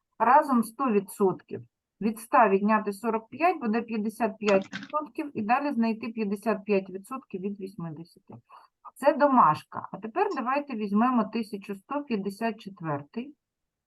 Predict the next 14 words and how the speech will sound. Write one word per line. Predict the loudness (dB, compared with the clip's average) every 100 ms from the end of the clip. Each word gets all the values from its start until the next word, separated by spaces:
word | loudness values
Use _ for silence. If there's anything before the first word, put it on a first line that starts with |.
| _ _ _ _ _ _ _ _ _ _ _ _ _ _ _ _ _ 2
Мені | 4 4 2
здається, | 0 0 -2
що | -4 -2
ми | -2
вчора | -2 0 2 2
таку | -4 0 4
не | 6 6 4
розв'язували. | 2 4 6 4 0 0
Ану, | 2 2 2
уважно | 4 4 2 -2
подивіться. | -6 -8 -8 -8 -10 -14 -14 _ _ _ _ 0
За | 0
два | 4 4 4
дні | 0